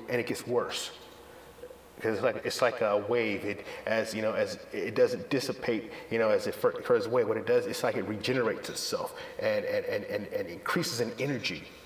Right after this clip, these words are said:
So it, it just magnifies as it goes on in time.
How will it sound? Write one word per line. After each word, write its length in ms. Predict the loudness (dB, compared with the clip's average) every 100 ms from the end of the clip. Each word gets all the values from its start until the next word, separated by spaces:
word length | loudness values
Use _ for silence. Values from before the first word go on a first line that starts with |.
| -18 -18 -10
So 360 | 0 0 0 -4 -12 -14 -20 -20 -20 -20 -20 -20 -8
it, 160 | -4 0
it 100 | 2
just 280 | 2 2 0
magnifies 1000 | 2 2 2 -2 0 0 -2 -4 -8 -10 -16 -18 -18 -2
as 180 | 0 0
it 60 | -2
goes 240 | -2 0 0
on 240 | 2 2
in 120 | 0
time. 440 | -2 -4 -4 -8